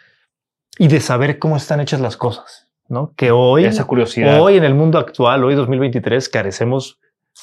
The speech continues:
Speaker 1: mucho de eso, ¿no? Y los niños cada vez están más alejados de conocer cómo funcionan y cómo están hechos las cosas que manipulan todos los días, ¿no? Todos los objetos que manipulan están muy distantes de saber cómo operan, cómo funcionan,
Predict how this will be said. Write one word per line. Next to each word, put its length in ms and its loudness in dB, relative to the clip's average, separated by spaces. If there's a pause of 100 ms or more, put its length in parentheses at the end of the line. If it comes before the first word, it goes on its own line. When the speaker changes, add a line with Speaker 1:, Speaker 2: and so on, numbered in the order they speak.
(240)
Speaker 1:
mucho 320 2
de 100 2
eso, 220 -4
¿no? 160 -4
Y 60 0
los 180 0
niños 180 -2
cada 200 0
vez 160 2
están 260 -2
más 180 -4
alejados 540 -2
de 100 -2
conocer 580 -2 (680)
cómo 260 2
funcionan 540 -2
y 80 -2
cómo 220 -2
están 240 -4
hechos 240 -6
las 160 -4
cosas 280 -6
que 280 -2
manipulan 500 -4
todos 120 -2
los 120 -4
días, 300 -8
¿no? 100 -10
Todos 120 -4
los 120 -6
objetos 320 -6
que 100 -8
manipulan 540 -6 (420)
están 340 -4
muy 140 2
distantes 540 -2
de 100 0
saber 320 -2
cómo 220 0
operan, 480 0
cómo 240 -4
funcionan, 680 -4